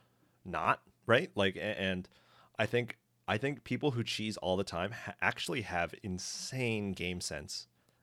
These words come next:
as far as understanding the situation. And, and I think that's the other thing too, is that if you're being cheesed by someone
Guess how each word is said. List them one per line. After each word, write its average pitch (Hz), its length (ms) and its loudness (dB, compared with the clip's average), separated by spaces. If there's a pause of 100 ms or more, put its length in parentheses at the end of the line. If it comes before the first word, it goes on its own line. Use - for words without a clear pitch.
as - 180 -4
far 85 260 0
as 82 540 -4 (360)
understanding 98 540 0
the 87 60 -6
situation. 80 720 -6
And, 107 200 -2
and 110 140 -2
I 107 100 2
think 143 200 -6
that's 113 220 0
the 87 120 -2
other 92 160 0
thing 92 220 -6
too, 104 220 -2
is 95 120 -2
that 82 200 -6 (1200)
if - 160 -6
you're 135 120 2
being 156 200 0
cheesed 95 340 -2
by 107 140 4
someone 110 460 -2